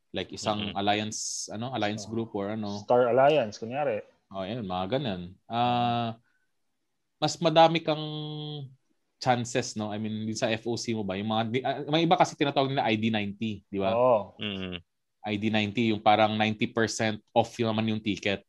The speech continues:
Speaker 1: I D ninety, I D seventy. So, seventy percent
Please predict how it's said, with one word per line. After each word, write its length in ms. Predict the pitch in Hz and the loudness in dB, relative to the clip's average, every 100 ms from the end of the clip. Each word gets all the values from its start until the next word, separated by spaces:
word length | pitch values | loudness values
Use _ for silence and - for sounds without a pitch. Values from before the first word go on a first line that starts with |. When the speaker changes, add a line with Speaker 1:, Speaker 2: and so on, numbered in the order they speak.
| _ | _
Speaker 1:
I 100 | 104 | -2
D 140 | 101 110 | 0 2
ninety, 480 | 113 120 120 123 120 | 2 0 0 2 2
I 160 | 101 | 2
D 160 | 98 104 | 0 -2
seventy. 800 | 117 107 117 120 120 113 110 110 _ _ _ | 0 0 0 -2 -2 0 0 -4 _ _ _
So, 160 | - 98 | -6 0
seventy 400 | 113 120 117 123 | 2 2 0 0
percent 400 | 123 113 117 | 2 2 0